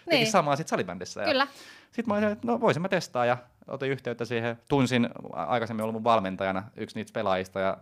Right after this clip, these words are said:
Speaker 1: joukkuejohtaja kanssa jengissä ja kysyin, että et hei, et mä voisin tulla niinku kokeilemaan. Ja
Speaker 2: Mm.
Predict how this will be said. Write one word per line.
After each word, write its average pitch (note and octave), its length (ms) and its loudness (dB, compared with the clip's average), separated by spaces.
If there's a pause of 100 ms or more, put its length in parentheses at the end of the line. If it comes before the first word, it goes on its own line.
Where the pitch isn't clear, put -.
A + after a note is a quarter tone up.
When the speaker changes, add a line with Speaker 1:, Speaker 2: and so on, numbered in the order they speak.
Speaker 1:
joukkuejohtaja F#2+ 720 -2
kanssa F#2 200 -6
jengissä F#2 340 -8
ja F2+ 100 -6
kysyin, F2+ 280 -8
että - 220 -10 (560)
et - 140 -10
hei, D#3 100 0
et - 80 -2
mä D3 60 -4
voisin B2+ 220 -4
tulla A#2 280 -4
niinku G#2+ 160 -8
kokeilemaan. F2+ 500 -8
Ja - 80 -8 (300)
Speaker 2:
Mm. G3 80 -6